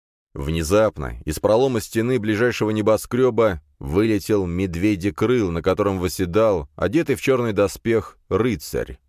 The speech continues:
Глаза его горели огнём. Он зашипел и достал меч, направив его в сторону загородившего меня Жорика.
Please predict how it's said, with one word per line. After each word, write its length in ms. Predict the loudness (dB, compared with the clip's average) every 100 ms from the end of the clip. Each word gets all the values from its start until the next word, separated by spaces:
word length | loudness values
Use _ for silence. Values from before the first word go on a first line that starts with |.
| _ _ _ _ -10
Глаза 320 | -2 -2 2
его 160 | 0 0
горели 340 | -2 -2 0
огнём. 500 | -2 -2 -4 -6 -10 -18 _ _
Он 160 | -6 -4
зашипел 580 | -6 -6 -4 0 0
и 40 | -2
достал 340 | -4 -2 -2
меч, 320 | -2 -2 -4
направив 440 | -6 -2 -2 -2 -4
его 180 | -6 -6
в 60 |
сторону 320 | -2 -2 -2
загородившего 640 | -4 -2 -2 -2 -6 -6 -4
меня 260 | -2 -4
Жорика. 600 | 0 0 0 -4 -10 -14